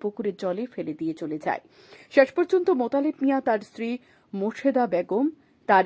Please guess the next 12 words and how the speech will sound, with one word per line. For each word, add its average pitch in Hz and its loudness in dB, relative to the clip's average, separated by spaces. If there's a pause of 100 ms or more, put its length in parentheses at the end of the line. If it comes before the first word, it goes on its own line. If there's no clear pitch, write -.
অবৈধ 208 2
প্রেমিক 233 -2 (400)
শারমুল 302 2
হক, 170 -2 (460)
সাইফুল 277 0 (120)
বশার, 170 -2 (440)
শাহাদা 269 0
বেগম, 185 0 (260)
আব্দুল 220 4 (420)
শোভহান, 277 -2 (840)
ফিরোজা 339 4 (100)
খাতুনদের 220 0